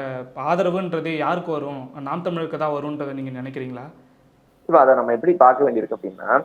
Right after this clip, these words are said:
Speaker 2: அஹ், நம்ம விஜய் அவர்களுடைய, அவராக இருக்கட்டும், அவருடைய கட்சியில் இருக்கக்கூடிய, அஹ், தம்பிகள், அண்ணன்கள், நண்பர்களாக இருக்கட்டும், அவங்க எல்லாருமே ஏற்கனவே இருந்த இந்த தி மு க, அ தி மு க, காங்கிரஸ், பாரதிய ஜனதா கட்சி, இந்த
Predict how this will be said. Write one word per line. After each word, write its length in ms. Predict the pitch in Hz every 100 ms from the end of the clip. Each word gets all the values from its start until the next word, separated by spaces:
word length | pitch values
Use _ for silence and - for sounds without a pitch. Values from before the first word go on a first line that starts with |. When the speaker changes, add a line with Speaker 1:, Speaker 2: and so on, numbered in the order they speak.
| - _ _ -
Speaker 2:
அஹ், 200 | 123 110
நம்ம 100 | 120
விஜய் 320 | 117 135 175
அவர்களுடைய, 540 | 147 131 123 117 110 104 - - -
அவராக 380 | 123 147 147
இருக்கட்டும், 420 | 120 117 113 156 147
அவருடைய 340 | 123 120 117
கட்சியில் 340 | 127 - 175
இருக்கக்கூடிய, 440 | 135 123 120 110 113 104 - _ _ -
அஹ், 220 | 107 107 107
தம்பிகள், 380 | 113 117 120
அண்ணன்கள், 420 | 123 113 110 113 120
நண்பர்களாக 580 | 113 123 123 113 107
இருக்கட்டும், 420 | 85 - - 151 170 _ - -
அவங்க 200 | 151 156
எல்லாருமே 440 | 165 262 247 160 110 156 247 _ _ 120
ஏற்கனவே 680 | 180 262 247 220 226 240 170
இருந்த 360 | 196 220 214
இந்த 140 | 180 160
தி 220 | 156 165
மு 120 | 156 139
க, 80 | 151 160
அ 100 | 143
தி 180 | - 143
மு 140 | 117 117
க, 140 | 131
காங்கிரஸ், 600 | 135 127 135 123 113 - 123 123
பாரதிய 240 | 127 135
ஜனதா 240 | 127 110 107
கட்சி, 240 | 107 -
இந்த 180 | 143